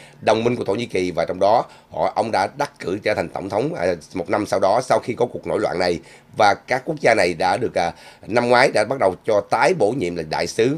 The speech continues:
và nối kết lại các cái bang giao. Và đây được xem là một trong những cái, à, nối kết giữa Ai Cập và Thổ Nhĩ Kỳ để có thể, à, giúp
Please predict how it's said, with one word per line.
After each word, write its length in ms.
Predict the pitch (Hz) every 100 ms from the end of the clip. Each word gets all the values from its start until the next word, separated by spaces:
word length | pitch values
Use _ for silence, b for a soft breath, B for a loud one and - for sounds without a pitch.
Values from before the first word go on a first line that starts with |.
| 120
và 180 | 90 80
nối 180 | 107 139
kết 120 | - -
lại 120 | 85 -
các 140 | 113 -
cái 120 | 139
bang 200 | 110 98
giao. 240 | 101 95 87 B B -
Và 120 | 92
đây 160 | 107 123
được 100 | 101
xem 220 | - 113
là 100 | 101
một 220 | 92 85 80
trong 120 | 101
những 140 | 87
cái, 180 | 110 123
à, 120 | 120 - B -
nối 200 | 135 165
kết 180 | 170 156
giữa 140 | 92 107
Ai 140 | 101 104
Cập 200 | 85 -
và 80 | 82
Thổ 120 | 78
Nhĩ 100 | 92
Kỳ 240 | 107 87 85
để 120 | 87
có 100 | -
thể, 200 | 87 101
à, 120 | 101 B B
giúp 140 | 123